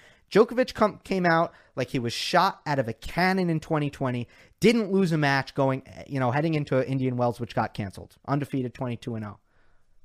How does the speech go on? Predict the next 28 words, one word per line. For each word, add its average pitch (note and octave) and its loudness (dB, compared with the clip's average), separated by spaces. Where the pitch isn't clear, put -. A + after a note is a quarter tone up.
Twenty-three C3+ -6
and G3 -4
oh, G3+ -6
twenty-four D3 -6
and F3 -4
oh, F3+ -8
something C3 -4
like G#2 -8
that. F2+ -12
Uh, A#2 -2
but A2 -8
Djokovic, F3 2
undefeated F3+ -2
going D#3 4
into C3 -4
Indian A2 -6
Wells. - -16
I D#3 -4
thoroughly A#3 0
believe C#3 0
that C#3+ 2
when C#3+ -2
he F3 -2
was G3+ -2
training F3+ 0
in D#3+ 0
the D3 2
offseason, A#2+ 2